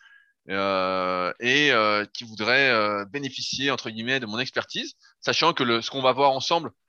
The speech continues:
bah, en fait, il n'y a pas énormément d'heures, hein, donc ce sera pas la formation, euh, super physique, hein, sachant que ça, c'est un, un gros, gros morceau. Euh, mais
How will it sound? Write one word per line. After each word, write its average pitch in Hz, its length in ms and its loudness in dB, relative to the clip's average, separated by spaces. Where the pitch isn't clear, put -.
bah, 113 60 0
en 113 60 0
fait, 151 280 0
il - 40 -14
n'y 107 60 0
a 101 40 -4
pas 151 380 6
énormément 131 540 0
d'heures, 139 260 4
hein, 117 80 0
donc 104 160 -12
ce 104 80 -12
sera - 180 -4
pas 127 120 4
la 120 80 6
formation, 117 580 -2
euh, 104 180 2
super 107 320 -6
physique, 127 380 -10
hein, 123 300 -2
sachant - 300 -10
que 87 240 -8
ça, - 120 -14
c'est 98 180 -8
un, 90 240 -2
un 101 80 -6
gros, 127 180 -2
gros 120 120 -2
morceau. 170 420 -2
Euh, 98 880 0
mais 156 380 2